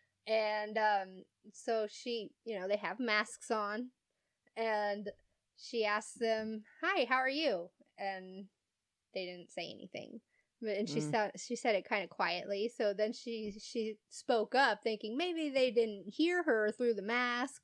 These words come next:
Speaker 1: and whatnot, so she's like, "How are you guys? Did you find everything okay?" Again, they didn't, he didn't fucking say a word to her. Like, he's staring at her.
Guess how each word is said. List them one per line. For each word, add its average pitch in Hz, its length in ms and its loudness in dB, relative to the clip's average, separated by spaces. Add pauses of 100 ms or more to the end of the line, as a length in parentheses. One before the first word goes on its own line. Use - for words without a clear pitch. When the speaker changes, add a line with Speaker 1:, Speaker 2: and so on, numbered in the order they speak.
Speaker 1:
and 214 460 -6 (420)
whatnot, 233 460 0
so 247 100 0
she's 240 240 -4
like, 233 240 2 (540)
"How 285 160 6
are 302 140 10
you 392 200 6
guys? 220 300 4
Did 226 160 0
you 233 80 -4
find 233 240 4
everything 311 380 2
okay?" 370 380 4 (1900)
Again, 208 300 2
they 180 120 -2
didn't, 202 280 0
he 233 160 -2
didn't 214 360 0
fucking 208 340 0
say 208 200 2
a 180 80 2
word 185 340 -4
to 190 160 0
her. 151 260 -4
Like, 180 420 0
he's 247 280 4
staring 240 560 10
at 180 180 -4
her. 180 280 -6